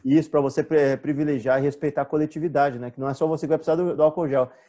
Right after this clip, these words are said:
E eu achei legal uma máxima que um cara falou, você tem que pensar o seguinte, se você comprar todo o álcool gel do negócio, vai ter uma galera que não vai ter álcool gel. O que acontece? Eles vão poder possivelmente ficar infectado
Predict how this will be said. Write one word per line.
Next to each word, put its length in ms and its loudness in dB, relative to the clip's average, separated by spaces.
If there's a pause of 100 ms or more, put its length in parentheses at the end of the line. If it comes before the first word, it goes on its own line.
(140)
E 40 0
eu 60 6
achei 180 2
legal 240 6
uma 140 4
máxima 340 2
que 80 -6
um 60 -4
cara 200 2
falou, 240 -6
você 120 -10
tem 140 -8
que 80 -18
pensar 200 0
o 40 4
seguinte, 440 -6 (300)
se 100 -4
você 180 0
comprar 300 2
todo 160 2
o 40 6
álcool 200 4
gel 220 6
do 100 -4
negócio, 400 -2 (260)
vai 120 4
ter 80 4
uma 180 4
galera 480 8
que 60 -4
não 80 0
vai 100 2
ter 60 0
álcool 240 0
gel. 80 0
O 40 -8
que 60 0
acontece? 640 0
Eles 240 0
vão 160 -2
poder 380 0
possivelmente 340 -2
ficar 160 2
infectado 720 0